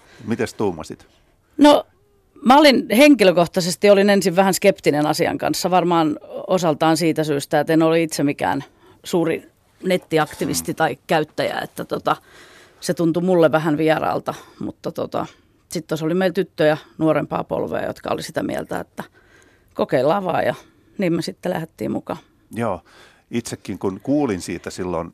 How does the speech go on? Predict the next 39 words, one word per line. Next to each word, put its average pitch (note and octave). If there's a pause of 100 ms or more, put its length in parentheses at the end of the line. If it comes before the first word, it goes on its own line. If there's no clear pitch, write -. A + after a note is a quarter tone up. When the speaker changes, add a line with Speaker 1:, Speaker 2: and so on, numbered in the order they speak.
Speaker 1:
silloin F2
kun E2
se - (880)
oli F#2+ (380)
lanseerattu F2
tää D#2+
Rescue, E2
ajattelin, E2+ (160)
että -
no, F3+
jo E3
varmaan D#3+
ihan B2+
kiva, A2+
mut F#2
ehkä -
ei G#2
mulle. F#2+ (560)
Mutta A2+
nyt B2+
kun G2+ (600)
rupesin A2+
tätä G#2
petaamaan G2+
tätä F#2+
juttua, F#2+
niin F2+
huomasin G#2+
eilen, G#2+
että G2
voi A#2+
hyvänen F2+
aika, D2+
tämähän C3
on A2+
vaikka A2
kuinka G#2
loistava. F#2
Ehkä, -